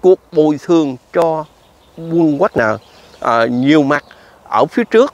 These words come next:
thì chỉ đưa ra một con số bình thường thôi. Một là trả lương cho quân Wagner tới hai, mấy chục ngàn quân, kính thưa bạn, và phải bồi thường những người đã chết, à, nhân mạng. Lại cộng thêm là phải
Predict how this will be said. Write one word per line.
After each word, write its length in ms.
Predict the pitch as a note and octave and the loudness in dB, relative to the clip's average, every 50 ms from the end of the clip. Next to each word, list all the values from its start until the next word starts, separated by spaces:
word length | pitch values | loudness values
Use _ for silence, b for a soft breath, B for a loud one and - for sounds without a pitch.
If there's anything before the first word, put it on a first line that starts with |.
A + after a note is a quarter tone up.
| _ - | _ -6
thì 320 | - C3 A#2+ A#2 A2+ A2+ - - | -2 0 0 2 0 -2 -4 -6
chỉ 80 | - | -6
đưa 180 | - - E3 D#3+ | -2 -2 -2 -2
ra 160 | D#3 D3+ C#3+ | -2 -2 -4
một 140 | C3+ A#2 A2+ - | -4 -6 -8 -8
con 140 | C#3+ C#3 C3 | -8 -8 -6
số 280 | - D#3 D3 D#3+ - D3+ | -2 -2 0 0 -2 -2
bình 140 | - A#2 A2 | -6 -8 -6
thường 220 | G#2 - B2+ A2 D3 | -2 -2 -2 -2 -2
thôi. 240 | - C#3+ D3 C#3+ C#3+ B B B B B B B - | -2 -2 -2 -2 -2 B B B B B B B -4
Một 320 | C#3 D3 D#3 E3 E3 - | 0 2 2 2 2 0
là 140 | D#3 C#3 C3+ | 0 -2 -2
trả 160 | - - E3 | -2 -2 -2
lương 280 | A3 A3 G3 F#3 F3+ E3+ - | 0 2 2 2 0 -2 -4
cho 240 | - E3+ D#3+ D#3 D3+ | -2 0 0 0 0
quân 280 | D3+ D3 D3 D3+ D#3+ D3 | -2 -6 -4 -2 -2 -2
Wagner 360 | F#3 G#3+ - C3+ A2+ G#2 G#2 B B B B B B B B B B B B - - | -2 -2 -2 -2 -2 -2 -4 B B B B B B B B B B B B -8 -2
tới 360 | C#3+ C3+ C3+ D3 F3 G3+ G#3+ E3+ | 0 2 2 2 2 0 -4 -6
hai, 320 | D#3+ E3 D#3 D3 C#3+ - - _ _ - | -10 -8 -6 -6 -6 -6 -10 _ _ -8
mấy 160 | E3+ G#3 B3+ | -6 -6 -6
chục 200 | - D3+ A#2 - | -6 -8 -8 -6
ngàn 160 | A#2 G#2 G#2+ C#3+ F#3+ | -8 -6 0 0 2
quân, 120 | G3+ F3 - - - - | 2 0 -2 -8 -8 -6
kính 120 | A#3+ C4 | -4 -2
thưa 140 | - G3+ F#3 | -2 -2 -2
bạn, 240 | - - A2+ A2+ A2+ b b b b b b b b - | -2 -2 -4 -6 -6 b b b b b b b b -14
và 420 | B2+ C#3 D3 E3 D#3+ D3+ D3+ D3+ | -10 -4 -2 0 0 0 0 -2
phải 180 | - - G#3+ G3 | -4 -6 -6 -2
bồi 240 | F3 D3 C3+ B2 A#2 | 0 0 0 0 0
thường 280 | - C#3+ C3 A#2+ A2+ A2 | -2 -4 -4 -4 -6 -8
những 200 | A#2 B2 G#3 F#3 | -10 -8 -8 -8
người 220 | C3+ A#2 A2 G#2+ - - _ | -8 -8 -8 -10 -12 -10 _
đã 100 | - A2 | -6 -6
chết, 240 | - - E3 F#3 - _ _ _ _ _ _ _ _ _ _ _ _ - - | -2 -2 -2 -2 -2 _ _ _ _ _ _ _ _ _ _ _ _ -18 -10
à, 280 | - G#2+ G#2+ G#2+ G#2+ A2 A2 | -6 -4 -4 -2 -4 -4 -2
nhân 240 | C#3 E3+ G3 G3+ F3+ | 0 0 2 2 0
mạng. 300 | D#3 C3+ C3 D3 F3+ F#3+ - _ - b b b b b b b - - - - - _ _ _ _ _ _ _ - | -2 -2 -2 -2 -4 -4 -8 _ -20 b b b b b b b -20 -20 -20 -20 -20 _ _ _ _ _ _ _ -12
Lại 280 | D3 D#3+ E3 F3+ F#3 - _ | -4 0 0 0 0 -2 _
cộng 320 | - F3 D#3+ E3+ G3+ A3+ | -4 -4 -4 -4 -6 -10
thêm 360 | - - B3 B3 B3 B3 A#3 G#3 - _ _ _ | -8 -4 -2 -2 -2 -2 -4 -8 -14 _ _ _
là 200 | - C#3 C#3 C3+ - - | -4 -4 -4 -2 -2 -4
phải 100 | - | -6